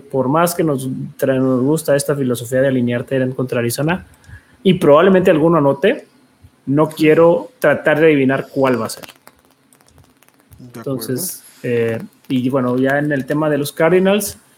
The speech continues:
Speaker 1: obviamente, pues, Kyler Murray
Speaker 2: Ujú.
Speaker 1: y DeAndre Hopkins. Y párale de con-, bueno, Zach Ertz un poco. Eh, ahí el,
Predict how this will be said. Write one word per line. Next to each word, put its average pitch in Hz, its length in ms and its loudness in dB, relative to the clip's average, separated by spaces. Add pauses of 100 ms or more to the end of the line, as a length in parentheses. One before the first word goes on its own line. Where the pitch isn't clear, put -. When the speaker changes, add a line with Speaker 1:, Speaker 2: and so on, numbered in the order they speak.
(240)
Speaker 1:
obviamente, 131 840 -2
pues, 131 160 -6
Kyler 131 280 0
Murray 196 560 2 (460)
Speaker 2:
Ujú. 123 100 -18
Speaker 1:
y 120 380 -2
DeAndre 117 420 -4
Hopkins. 175 540 -6 (1500)
Y 113 260 -6
párale 139 480 -4
de 117 100 -2
con-, 113 200 -8 (120)
bueno, 123 200 -8 (160)
Zach 180 300 -2
Ertz 180 420 0 (100)
un 147 100 -6
poco. 151 400 -4 (1160)
Eh, 113 420 -6 (400)
ahí 143 320 2
el, 160 520 2